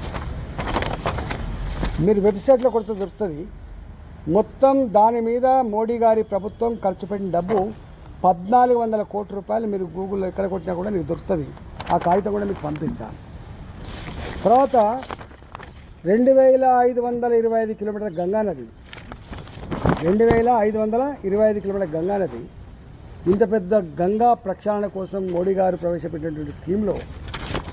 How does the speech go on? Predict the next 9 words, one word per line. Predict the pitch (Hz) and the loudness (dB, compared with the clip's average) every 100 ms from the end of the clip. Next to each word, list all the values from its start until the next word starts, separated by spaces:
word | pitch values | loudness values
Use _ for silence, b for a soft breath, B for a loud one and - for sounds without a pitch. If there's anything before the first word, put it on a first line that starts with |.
| - - 175 | -8 -2 4
ఇవాళ | 190 | 4
దాని | 175 175 196 | 4 2 4
మీదనే | 196 196 190 185 | 4 4 2 2
కాశీ | 175 185 185 | 0 0 0
ఉంటది, | 190 180 180 185 | -4 -2 -2 0
దాని | 170 185 | 2 2
మీదనే | 190 190 190 | 2 2 2
అలహాబాద్ | 165 180 196 190 190 | 2 2 2 2 0
ఉంటది, | 185 185 180 | 0 -2 -4